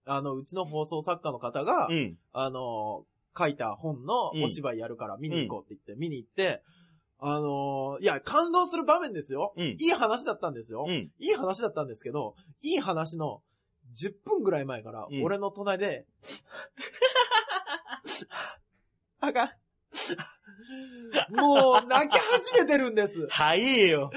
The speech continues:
Speaker 1: 早いんです。
Speaker 2: 早え。
Speaker 1: で、全然こっち感動できなくなるんです。
Speaker 2: うん。
Speaker 1: あかん、大塚。大塚君、俺はダメだ。涙が止まらへん。そんなこと言ってるやつの隣は俺感動できなかったもん。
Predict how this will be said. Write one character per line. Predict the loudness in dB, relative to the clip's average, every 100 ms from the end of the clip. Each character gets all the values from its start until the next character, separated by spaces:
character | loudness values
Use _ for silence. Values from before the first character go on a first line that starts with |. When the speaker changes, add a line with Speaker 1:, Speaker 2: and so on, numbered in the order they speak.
| -10 0
Speaker 1:
早 | 6 8 10
い | 8 6
ん |
で | 4 2
す。 | 0 0 2 4
Speaker 2:
早 | 4 4 6
え。 | 4 4 -2 -6
Speaker 1:
で、 | 2 4 4 0 _ -18
全 | 0 4 4 4
然 | 4 4
こ | 2
っ | 0
ち | -2
感 | 0 4 6
動 | 6
で | 4
き | 2
な | 2
く | 2
な | -2
る | -4
ん |
で | -4
す。 |
Speaker 2:
う | 0
ん。 | 0 -2 -12
Speaker 1:
あ | -10 -10
か | -10
ん、 | -14 -10 -4
大 | -4
塚。 | -4 -20 _ _ _ _ 0 0 -2 -2
大 | -4
塚 | -4 -4
君、 | -2 2
俺 | 4 2
は | 2
ダ | 2
メ | 2
だ。 | 2
涙 | 0 0 0 2
が | 0
止 | 2
ま | 4
ら | 4 2
へ |
ん。 | -4 -4 -4 -4 -6 -10 -18 -8
そ | 0 2
ん | 6
な | 6
こ | 6
と | 6
言 | 2
っ |
て | 2
る | 4
や | 4
つ | 4
の | 0
隣 | 2 2 4 4
は |
俺 | 2 -2
感 | 0 2
動 | 2
で | 0 -2
き | 2 4 6
な | 4
か |
っ | 2
た | 0
も | 2 0
ん。 | 2